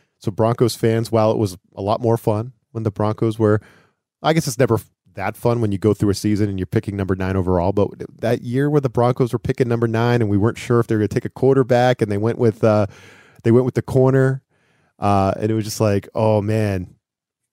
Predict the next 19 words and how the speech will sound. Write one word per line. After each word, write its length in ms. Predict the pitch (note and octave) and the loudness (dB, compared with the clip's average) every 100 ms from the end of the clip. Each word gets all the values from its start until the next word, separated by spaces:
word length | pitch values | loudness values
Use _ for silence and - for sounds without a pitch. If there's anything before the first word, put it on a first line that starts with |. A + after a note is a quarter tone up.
| - | -2
that 120 | C3 | 2
was 120 | B2 | 4
just, 220 | G2 - - | 2 -10 -2
that 80 | A#2+ | 0
was 80 | G2 | 0
just 120 | - | 0
great 200 | A2 F#2+ | -2 0
theater." 420 | G#2 G2 F2+ F2 - | -2 -2 -4 -8 -10
And 80 | G2+ | -10
unf-, 220 | - - | -10 -8
unfortunately, 600 | A2 - C3 B2+ A2+ F#2+ | -8 0 0 2 0 0
we're 100 | F#2 | 0
not 140 | G2 - | -2 -2
gonna 140 | G2 | -2
be 100 | F#2+ | -2
experiencing 560 | - - G#2+ G2 - F2 | -4 -4 -2 -2 -4 -8
that, 220 | F2 - _ _ _ _ _ - | -8 -8 _ _ _ _ _ -2
we 80 | |
don't 160 | A2+ | -2